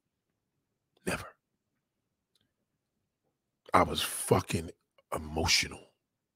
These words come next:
Yes, my big fucking ass. My bi-, I was emotional. I, I couldn't,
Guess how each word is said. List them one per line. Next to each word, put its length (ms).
Yes, 400
my 240
big 220
fucking 460
ass. 340
My 140
bi-, 180
I 60
was 220
emotional. 800
I, 240
I 100
couldn't, 380